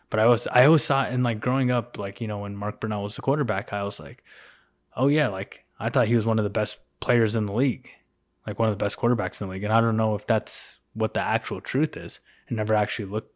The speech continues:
like, went back and looked. How good was Mark Brunell?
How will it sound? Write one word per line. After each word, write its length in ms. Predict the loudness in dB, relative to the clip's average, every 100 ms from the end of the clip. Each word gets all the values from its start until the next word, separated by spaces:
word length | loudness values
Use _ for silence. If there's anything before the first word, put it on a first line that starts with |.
| _ -12
like, 180 | -10 -8
went 140 | -4
back 220 | -4 -4
and 100 | -4
looked. 320 | -6 -6 -12 _ _ _ _ _
How 160 | 2 4
good 180 | 4 2
was 280 | 2 2
Mark 200 | 0 -10
Brunell? 280 | -12 -12 -14